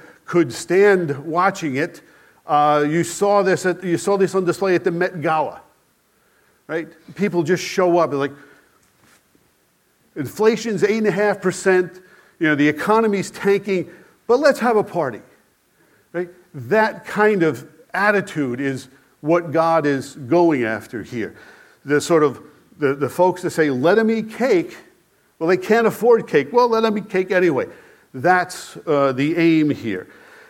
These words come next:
He, he aims his judgment, does God, with a, a laser-guided accuracy at the things that we as human beings value most. Our pride,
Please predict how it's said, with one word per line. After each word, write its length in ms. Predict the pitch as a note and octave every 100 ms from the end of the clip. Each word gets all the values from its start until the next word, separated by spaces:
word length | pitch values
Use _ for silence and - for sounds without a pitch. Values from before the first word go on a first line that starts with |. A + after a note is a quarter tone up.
| _ _ _ _ _ _
He, 320 | - C#3+ A2+ - - _ -
he 280 | D3+ D#3+ F3+
aims 400 | G#3 A3+ G#3+ G3
his 200 | F3 B2+
judgment, 480 | C#3+ G#3 C3 C3
does 200 | B2+ B2+
God, 280 | - C#3+ C#3
with 200 | C3 A#2+
a, 120 | C3
a 120 | C#3 C3+
laser-guided 1120 | B2+ D#3 G#3 F#3 G3+ E3 E3+ E3+ E3 D3+ D3
accuracy 800 | D3+ D3 D3+ C3 A2 - B2+ C3+
at 220 | C3+ C3
the 100 | C3+
things 540 | - - F#3+ G3+ F#3 F3+
that 160 | C#3+
we 320 | D3+ E3+ G3+
as 160 | E3 -
human 360 | F#3 F#3 F3 B2+
beings 640 | C3+ B2+ A2 A2+ C#3 C#3 - - _ - - _ B2
value 840 | G#2+ C#3+ E3 F3+ E3 E3+ E3 C#3 C3
most. 640 | C3 D3 C3 - - - - _ _ _ _ _ _ _ _ _ _ _ _ _ _ _ _ _ _
Our 180 | G#2+ F#2+
pride, 640 | F#2+ - C#3+ E3 G#3 G#3+